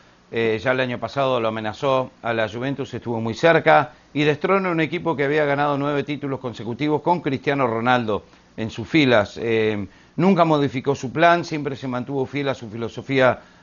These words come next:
de juego. Eh, la segunda vuelta fue sensacional.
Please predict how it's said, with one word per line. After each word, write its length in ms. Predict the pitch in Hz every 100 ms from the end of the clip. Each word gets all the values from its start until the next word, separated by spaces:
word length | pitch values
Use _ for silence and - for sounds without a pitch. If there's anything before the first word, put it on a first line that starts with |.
| _
de 160 | 117 127
juego. 600 | - 180 170 170 160 - _ _ -
Eh, 720 | 117 113 113 113 110 110 117
la 200 | 131 127
segunda 320 | 131 151 147
vuelta 400 | 127 151 147 135
fue 160 | - 127
sensacional. 1200 | - 113 110 - - 123 123 127 156 165 165